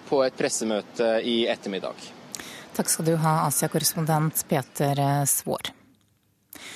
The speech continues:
Speaker 2: Samarbeidet mellom Kristelig Folkeparti og Fremskrittspartiet er tynnslitt, spesielt når det gjelder verdisaker. Det kommer frem i en ringerunde Vårt Land har gjort til sytten av nitten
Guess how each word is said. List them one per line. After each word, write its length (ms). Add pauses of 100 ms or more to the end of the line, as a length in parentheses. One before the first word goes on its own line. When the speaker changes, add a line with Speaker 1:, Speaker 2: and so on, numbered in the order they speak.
(500)
Speaker 2:
Samarbeidet 640
mellom 240
Kristelig 380
Folkeparti 680
og 320
Fremskrittspartiet 1120
er 280 (120)
tynnslitt, 680
spesielt 800
når 120
det 100
gjelder 360
verdisaker. 920 (260)
Det 100
kommer 240
frem 280
i 20
en 100
ringerunde 540
Vårt 240
Land 380
har 240
gjort 420
til 160
sytten 580 (120)
av 340
nitten 480